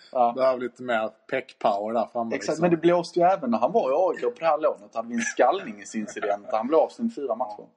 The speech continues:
Speaker 1: Nej, men det är
Speaker 2: Ja, det är en härlig
Speaker 1: fantastiskt.
Speaker 2: kille, eh, gode Carlos. Ehm,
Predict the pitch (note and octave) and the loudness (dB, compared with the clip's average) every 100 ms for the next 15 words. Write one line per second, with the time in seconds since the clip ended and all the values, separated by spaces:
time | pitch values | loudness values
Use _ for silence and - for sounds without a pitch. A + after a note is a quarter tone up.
0 | _ _ _ - B2 C#3 C#3 D3+ C#3 C3+ | _ _ _ -6 0 2 0 0 0 0
1 | C#3 - - A#2+ - D#3+ D3+ B2+ A#2 D#3 | -2 -10 -2 0 4 4 4 0 -2 0
2 | A2+ G#2 G#2+ A2 A2 A2+ A2+ A2+ A2+ C3 | 0 0 0 -2 -4 -6 -6 -6 -2 -2
3 | F#2+ G2 - - G#2 G#2+ G#2+ G#2+ A2 | -2 -6 -12 -6 -2 -2 -2 -6 -10